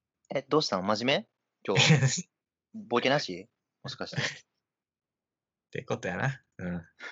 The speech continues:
Speaker 1: <laughs> ほう。
Speaker 2: 思いやりラジオやから。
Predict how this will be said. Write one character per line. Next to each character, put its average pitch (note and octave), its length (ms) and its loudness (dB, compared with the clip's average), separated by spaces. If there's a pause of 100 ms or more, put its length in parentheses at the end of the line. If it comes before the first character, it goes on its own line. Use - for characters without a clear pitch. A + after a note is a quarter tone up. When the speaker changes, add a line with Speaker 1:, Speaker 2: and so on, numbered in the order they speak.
(1300)
Speaker 1:
<laughs> G3 200 -12 (200)
ほ F2+ 500 -10
う。 - 0 - (480)
Speaker 2:
思 A2+ 300 -2
い A#2+ 60 -2
や A#2 100 0
り G#2+ 100 -2
ラ A2 160 -2
ジ G2 120 -2
オ D#2+ 60 0
や G2 100 -6
か - 120 -12
ら。 - 80 -10